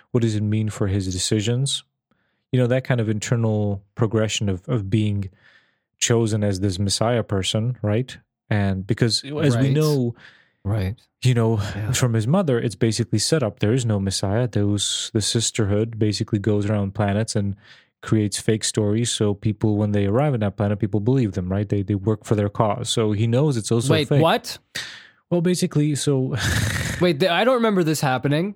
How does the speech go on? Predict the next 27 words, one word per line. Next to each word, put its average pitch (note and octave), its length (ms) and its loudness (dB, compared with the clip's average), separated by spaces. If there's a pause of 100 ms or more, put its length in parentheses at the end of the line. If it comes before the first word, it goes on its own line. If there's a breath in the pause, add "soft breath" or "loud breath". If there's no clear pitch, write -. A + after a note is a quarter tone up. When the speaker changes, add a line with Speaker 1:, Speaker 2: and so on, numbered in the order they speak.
(140)
Speaker 1:
Well, D3 120 2
I D3+ 80 0
don't D#3+ 120 0
know D3+ 100 0
if B2+ 100 -4
it's - 320 -4
mentioned A2 520 -2
strictly, A2 520 0
and F#2 220 -4
maybe G#2+ 220 0
it G#2 40 2
was G2 120 -2
just G2 240 -4
Speaker 2:
In G#2+ 80 4
Speaker 1:
mentioned G#2 280 0
on G2 100 -2
the F#2+ 40 -4
Speaker 2:
in, G#3 300 2
Speaker 1:
side. C3+ 100 -6
Speaker 2:
in, F#3+ 260 0 (460)
in G3+ 160 4
the G3 80 4
movie, F3+ 460 2
in D3+ 80 2
the D3+ 60 2
Denny F3+ 300 2
movie, B2 520 0